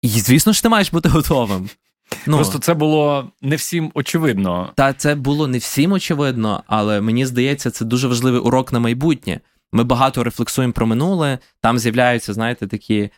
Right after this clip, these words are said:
Speaker 1: дідки: «А я ж казав»,
Speaker 2: Мгм.
Speaker 1: а, а, чи там бабусі: «А я ж казала»,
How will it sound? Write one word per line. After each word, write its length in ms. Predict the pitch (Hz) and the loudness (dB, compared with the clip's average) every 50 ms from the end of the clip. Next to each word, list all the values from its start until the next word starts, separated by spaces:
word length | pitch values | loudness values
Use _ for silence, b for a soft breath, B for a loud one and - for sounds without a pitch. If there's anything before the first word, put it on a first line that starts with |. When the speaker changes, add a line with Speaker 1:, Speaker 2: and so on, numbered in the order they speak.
| b - | b -4
Speaker 1:
дідки: 440 | 101 104 113 - - - 151 147 - | 0 0 0 0 0 0 0 0 0
«А 80 | - 110 | 0 0
я 240 | 110 123 127 123 127 | 0 0 0 -2 -4
ж 120 | - - | -4 -6
казав», 840 | - - - - - 135 147 151 156 156 156 151 147 147 143 139 135 | -6 -6 -6 -2 -2 0 0 2 2 2 2 2 0 0 0 0 0
Speaker 2:
Мгм. 480 | 113 117 113 110 113 120 117 - - - - | 0 0 2 2 2 2 2 2 0 -2 -2
Speaker 1:
а, 240 | - - 92 95 92 | -2 0 0 0 0
а, 240 | - 90 92 - 101 | 0 0 0 0 -2
чи 200 | - - 120 104 | -2 -2 -2 -2
там 280 | - - 101 98 95 95 - - 104 | 0 0 0 0 0 0 -2 -2 -2
бабусі: 460 | 104 107 98 107 107 - - 120 107 | -2 0 0 0 -2 -2 -2 -2 0
«А 80 | - | 0
я 200 | - 113 123 127 | 0 0 0 0
ж 160 | 123 - - - | 0 -2 -4 -2
казала», 720 | - 110 - - 104 143 165 175 175 170 160 165 156 151 | -2 -2 0 0 2 2 2 2 2 2 2 0 -2 -4